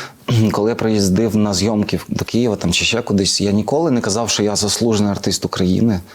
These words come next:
Ніколи не подавав, ніколи ніде не звучить, тому що я знаю, що будь-який студент хорошого майстра прийде і взує любого заслуженого і народного.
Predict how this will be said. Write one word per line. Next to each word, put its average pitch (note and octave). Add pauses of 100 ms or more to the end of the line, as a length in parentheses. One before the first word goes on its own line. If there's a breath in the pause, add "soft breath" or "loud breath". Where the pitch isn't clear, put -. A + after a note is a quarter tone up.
(160 loud breath)
Ніколи A#2+
не A#2+
подавав, A2
ніколи A2
ніде G#2+
не A2+
звучить, G2+
тому F#2+
що G2+ (420 loud breath)
я G2+
знаю, B2+
що A#2+
будь-який C#3+
студент F#2+
хорошого G2+
майстра F#2
прийде G2
і -
взує F2+
любого F#2+
заслуженого A2+
і -
народного. G#2